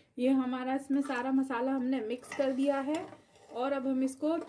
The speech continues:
तीन से चार मिनट के लिए अच्छे से भूनेंगे, जब तक ये तेल ना छोड़ दे। ये देखिए हमारा मसाला भुनकर तैयार हो गया है, इसने ऑयल अलग छोड़ दिया है इसमें से। अब हम इसमें अपने baby potato को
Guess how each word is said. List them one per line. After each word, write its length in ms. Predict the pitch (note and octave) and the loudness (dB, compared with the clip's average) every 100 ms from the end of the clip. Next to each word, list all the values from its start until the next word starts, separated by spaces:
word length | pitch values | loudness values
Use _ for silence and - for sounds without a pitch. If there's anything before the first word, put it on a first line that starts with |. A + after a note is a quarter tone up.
| - - - | -12 -20 -8
तीन 200 | C#4 C4+ | 0 4
से 100 | C4+ D#4+ | 4 2
चार 240 | D4 C4+ | 0 0
मिनट 240 | C4+ C4+ - | 0 0 -2
के 60 | |
लिए 120 | C#4+ | 0
अच्छे 200 | D4 D4 | 0 0
से 160 | C#4+ D4+ | -2 -2
भूनेंगे, 500 | A#3 B3 C4 C4+ F4 | -2 -2 0 0 0
जब 220 | E4+ - | -2 -4
तक 160 | B3+ B3 | -6 -4
ये 200 | C#4 G#4 - - - - | -2 -2 -4 -16 -14 0
तेल 220 | B3+ A#3+ | 2 2
ना 140 | A#3 A3+ | 0 -6
छोड़ 260 | - A3 F#3+ | -4 -4 -4
दे। 180 | F#3 F#3 F#3+ _ _ _ _ _ - - _ _ - - _ _ _ _ _ - - | -8 -8 -10 _ _ _ _ _ -20 -20 _ _ -20 -20 _ _ _ _ _ -12 -4
ये 100 | D4+ | -2
देखिए 320 | D#4 D#4 F#4+ | 0 -2 -2
हमारा 320 | F#4+ D4 C#4 E4 | -2 0 0 0
मसाला 440 | C#4 C#4 B3+ D#4 | 0 0 0 2
भुनकर 340 | C#4+ C4+ C4+ E4 | 4 4 4 0
तैयार 440 | C#4 C4 C4+ D4 | 0 0 0 0
हो 140 | E4 D4+ | -2 -2
गया 160 | E4+ | -2
है, 260 | E4+ F4 G#4 | 0 0 0
इसने 340 | C#4+ C#4+ D#4 | -2 -4 -6
ऑयल 460 | C#4+ B3+ C4 D#4 D4+ - | -4 0 2 2 -2 -4
अलग 280 | A#3+ C4+ C#4 | -2 -2 -4
छोड़ 240 | - C#4+ C#4 | 0 0 2
दिया 220 | D#4 D#4+ | 0 0
है 140 | E4 | -2
इसमें 240 | E4 E4 E4 | -2 -6 -6
से। 160 | F4+ G#4 A#4+ - - - - | -4 -6 -6 -12 -14 -10 -2
अब 140 | D4 | 0
हम 220 | D4 A3 | 2 0
इसमें 260 | A3 - D#4 | -2 -2 -2
अपने 320 | - D4+ E4+ G4+ - - - B3 | 0 0 2 0 -4 -16 -8 0
baby 280 | C#4 C#4+ E4 | 2 2 0
potato 420 | D4 C#4+ C4+ D4 | -2 -2 0 -2
को 120 | E4 | -4